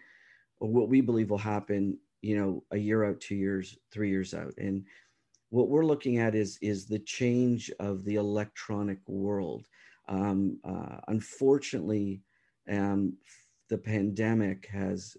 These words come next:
has caused us a lot of issues, but fortunately for many businesses that have made the transition to online and government services online and informational services online, education online, all are dealing with the challenge today that it's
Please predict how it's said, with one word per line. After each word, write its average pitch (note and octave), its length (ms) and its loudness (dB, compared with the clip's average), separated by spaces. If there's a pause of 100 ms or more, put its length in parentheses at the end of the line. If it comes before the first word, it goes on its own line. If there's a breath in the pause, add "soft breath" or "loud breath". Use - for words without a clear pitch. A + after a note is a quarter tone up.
has F#2+ 540 -6
caused G#2 340 -4
us G2 160 -6
a G2 60 -6
lot G2 240 -4
of F#2+ 100 -6
issues, F#2+ 340 -8 (120)
but G2 220 -4 (540 loud breath)
fortunately C#3+ 600 2
for A2 120 -4
many G#2+ 220 4
businesses G2+ 500 -2
that F#2+ 120 -2
have G2 120 -4
made A2+ 200 0
the A2 60 -2
transition F#2+ 600 -4
to F#2+ 100 -6
online G2 520 -2
and F#2+ 120 -2
government F#2+ 380 -4
services C#3 480 -2
online G2+ 500 -4
and G2 120 -2
informational C3 560 -2
services G2 480 -6
online, F#2+ 280 -6 (400 loud breath)
education G#2+ 640 0
online, F#2+ 400 -4 (440 soft breath)
all C3 200 2
are C#3+ 80 2
dealing A#2+ 320 -2
with G2+ 80 -6
the G2 80 -6
challenge G#2+ 480 -4
today G2 400 -2
that F#2+ 320 -6 (120)
it's - 420 -8